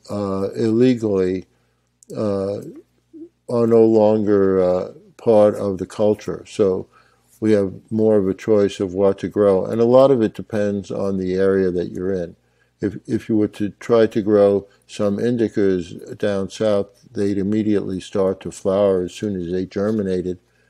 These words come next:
because of the short days. And so, uh, uh, sati-, sativas or sativa hybrids will do better in, uh, in the southern tier of the s-, of the U S. On the other hand,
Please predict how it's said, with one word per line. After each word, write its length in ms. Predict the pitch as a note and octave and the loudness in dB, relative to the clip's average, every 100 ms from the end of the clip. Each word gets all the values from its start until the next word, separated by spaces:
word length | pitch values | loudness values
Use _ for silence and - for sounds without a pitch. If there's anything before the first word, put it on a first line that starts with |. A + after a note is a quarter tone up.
| _ - | _ -8
because 500 | G2 - G2 G2 - | -6 0 2 2 0
of 140 | F#2 | -2
the 80 | F2 | -2
short 400 | - G2 F#2 F#2 | -6 -2 -2 0
days. 560 | G#2+ G#2+ F#2+ D#2+ - _ _ _ _ _ _ _ - | 0 0 0 -6 -14 _ _ _ _ _ _ _ -8
And 300 | G#2+ G2 F#2+ | -4 -4 -4
so, 440 | G#2+ G2 G2 G2 | 0 2 2 2
uh, 280 | F#2 F#2 G2+ - _ _ _ _ G2+ | 0 -2 -4 -10 _ _ _ _ -8
uh, 240 | G2 F#2+ | -6 -6
sati-, 520 | F#2 G2 - A#2 A2+ | -6 -12 -4 -2 -2
sativas 760 | A#2+ - - - A#2+ A2 G#2 F2+ | -4 -12 -14 -4 0 0 0 -2
or 140 | F#2 | -4
sativa 680 | E2+ - F2 - G#2+ G2 G2 - _ _ _ | -6 -12 -10 -2 -2 -2 -4 -6 _ _ _
hybrids 720 | A#2+ C3 B2+ G2+ G2 F#2 - _ _ _ - | 2 2 4 2 0 -4 -18 _ _ _ -6
will 240 | A2 G2+ | 0 0
do 200 | F2+ G#2+ | 0 -2
better 440 | F2+ G#2+ G#2+ G2 G2 | 0 4 4 4 2
in, 420 | G#2+ F#2+ F#2+ F#2 | -4 -6 -6 -4
uh, 380 | F2+ F2+ F2+ G#2+ - _ _ | -4 -4 -6 -8 -18 _ _
in 140 | G#2+ G2 | -8 -6
the 100 | F#2 | -8
southern 420 | - G2+ G2 F#2+ | 0 0 0 -4
tier 300 | - G#2+ F#2+ | -4 -4 -2
of 80 | F2+ | -6
the 80 | |
s-, 160 | F2 - - A#2 B2 | -10 -14 -20 -20 -14
of 220 | G2 F#2+ | -12 -8
the 100 | G2+ | -4
U 220 | G#2+ G#2+ | -2 -2
S. 320 | G2+ - - _ _ _ | -4 -8 -16 _ _ _
On 160 | G#2+ A2 | -6 -2
the 140 | G#2+ | 2
other 240 | A#2 D3 A#2 | 4 4 0
hand, 500 | G2 F2+ F#2 G2 | -2 -2 -4 -6